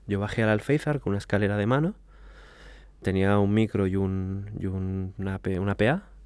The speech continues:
pero la gente no me escuchaba desde, desde las, desde el escenario principal, digamos, ¿no? En el escenario principal la gente estaba sentada en la grada, eso podía pasar de manera absolutamente normal,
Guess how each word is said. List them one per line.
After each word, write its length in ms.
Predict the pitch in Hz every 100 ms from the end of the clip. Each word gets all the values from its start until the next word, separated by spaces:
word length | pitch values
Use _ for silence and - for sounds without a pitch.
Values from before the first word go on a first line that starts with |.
| - - - - - - - - -
pero 200 | - 107
la 100 | 104
gente 320 | 95 107 104
no 80 | 117
me 80 | 117
escuchaba 520 | 110 - - 107 107
desde, 640 | 113 101 104 95 90 92 - -
desde 360 | 110 98 98 98
las, 380 | 95 90 - -
desde 220 | 101 101
el 40 |
escenario 540 | 95 - 95 98 98 113
principal, 480 | - 95 - 90 92
digamos, 380 | 87 87 85 92
¿no? 140 | 113 175 - - - - -
En 100 | 95
el 40 |
escenario 300 | 95 95 98
principal 360 | 98 107 110 120
la 80 | 104
gente 180 | 98 95
estaba 200 | 98 98
sentada 320 | 104 101 101
en 60 |
la 100 | 104
grada, 460 | 110 135 147 165 180
eso 200 | - -
podía 200 | 104 101
pasar 360 | 98 101 117 107
de 60 | 98
manera 500 | 92 95 95 98 104 - - - - - - -
absolutamente 520 | - 104 104 104 110
normal, 460 | 113 120 147 170